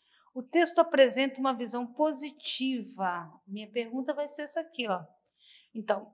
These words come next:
ele tá dizendo pra mim que o texto traz novas perspectivas acionadas pelos sujeitos na escrita de suas histórias.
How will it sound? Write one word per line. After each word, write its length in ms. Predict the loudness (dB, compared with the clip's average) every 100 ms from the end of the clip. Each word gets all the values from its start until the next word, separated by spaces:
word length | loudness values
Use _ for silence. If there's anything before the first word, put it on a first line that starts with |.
| 4
ele 200 | 4 6
tá 140 | 2
dizendo 420 | 2 -4 -8 -8
pra 160 | -2 -2
mim 200 | -2 -8
que 100 | -10
o 80 | -4
texto 400 | 2 2 2 0
traz 320 | 4 4 4
novas 320 | -2 -2 -4
perspectivas 920 | -2 -4 4 4 4 0 2 4 4
acionadas 680 | 2 -4 -4 -6 -6 -10 -12
pelos 300 | -4 -4 -4
sujeitos 520 | -10 -8 -8 -8 -8
na 120 | -8
escrita 360 | -8 -6 -4 -4
de 80 | -4
suas 240 | -4 -4
histórias. 480 | 0 6 6 4 -12